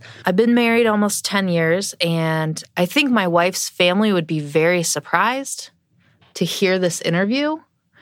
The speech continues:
because they see a very different side of me. I'm a lot more shy around them, and I, I don't feel as comfortable opening up because of that differentness and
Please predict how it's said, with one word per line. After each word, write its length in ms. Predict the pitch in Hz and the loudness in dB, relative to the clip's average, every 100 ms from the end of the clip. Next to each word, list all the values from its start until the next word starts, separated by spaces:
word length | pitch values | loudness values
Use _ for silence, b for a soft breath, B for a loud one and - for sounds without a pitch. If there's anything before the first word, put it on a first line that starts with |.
| b b b | b b b
because 320 | - 190 202 185 | -2 2 2 2
they 140 | 180 | 0
see 180 | - 233 | 2 0
a 40 | |
very 260 | 175 170 165 | 2 2 2
different 480 | 151 151 - 196 - _ _ _ | 0 -2 0 -2 -4 _ _ _
side 380 | - - 214 220 | -6 0 2 2
of 80 | 220 | 2
me. 380 | 214 226 233 233 - | 2 2 0 -4 -4
I'm 260 | 165 165 - _ _ _ _ - | -4 -4 -10 _ _ _ _ -2
a 100 | - | 0
lot 340 | 175 165 156 - | 4 4 4 0
more 220 | 170 156 | -2 -2
shy 560 | - - 151 156 170 - | 0 0 2 0 -2 -4
around 400 | 175 175 175 185 | -2 0 0 -2
them, 280 | 185 185 190 - | -2 -2 -4 -4
and 140 | 156 | -2
I, 320 | 151 151 151 - - | -2 -2 -4 -6 -4
I 140 | 160 | -4
don't 460 | 147 - 170 170 - | -2 0 2 2 -2
feel 320 | - 170 156 | 0 2 2
as 120 | 151 | -2
comfortable 480 | - 165 - 160 165 | -2 -4 -2 -2 0
opening 380 | - 156 160 156 | 0 -2 -2 0
up 260 | 147 170 - - | 0 -2 -6 -2
because 880 | 202 185 - 180 165 165 160 165 - - | 0 0 0 2 2 2 0 -4 -8 -2
of 260 | 165 156 | -2 0
that 300 | 156 151 - - _ | 0 0 -2 -8 _
differentness 680 | 190 185 220 214 214 208 - | -6 -2 -2 0 0 -2 -2
and 160 | 165 | -4